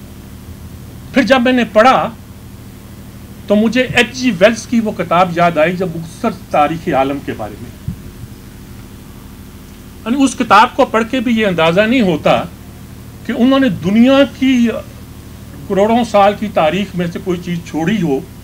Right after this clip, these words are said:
जिसे छोड़ा नहीं जाना चाहिए। इस, इनकी किताब में भी यही खूबी है। अब वैसे मसलन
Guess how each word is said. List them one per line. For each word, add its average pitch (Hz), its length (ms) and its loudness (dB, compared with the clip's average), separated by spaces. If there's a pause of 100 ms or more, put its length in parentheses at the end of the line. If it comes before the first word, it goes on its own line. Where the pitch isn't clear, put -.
(500)
जिसे 170 220 -4
छोड़ा 170 300 0
नहीं 190 160 -2
जाना 113 220 -8
चाहिए। - 320 -6 (1600)
इस, - 180 -4
इनकी 220 260 -2
किताब 156 340 2
में 180 100 0
भी 170 80 -2
यही 180 200 0
खूबी 160 320 -8
है। 151 180 -8 (2000)
अब 196 100 6
वैसे 202 400 4
मसलन 220 420 2